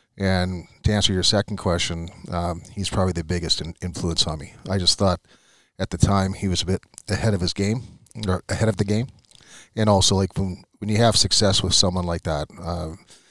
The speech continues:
it resonates really well with you. So he's kind of been the, um, the influence on me through my coaching career. I liked how he handled things. Um, but yeah, Barry's probably the guy. Obviously, Danton Cole got me my start.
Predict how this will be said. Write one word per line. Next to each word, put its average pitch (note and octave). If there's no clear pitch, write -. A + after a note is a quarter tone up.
it F#2+
resonates F2
really F2+
well E2+
with D#2+
you. D#2+
So F2
he's C#3+
kind D3
of C#3
been B2
the, A2+
um, F#2+
the G#2+
influence A2+
on G#2
me G2+
through G#2
my F#2+
coaching F#2+
career. G#2
I F#2+
liked G2+
how G#2
he F#2+
handled F#2
things. G#2
Um, F2+
but F#2
yeah, F#2+
Barry's G#2
probably F#2+
the F#2
guy. F2+
Obviously, G#2
Danton G2+
Cole G2+
got F#2
me F#2+
my F#2+
start. F2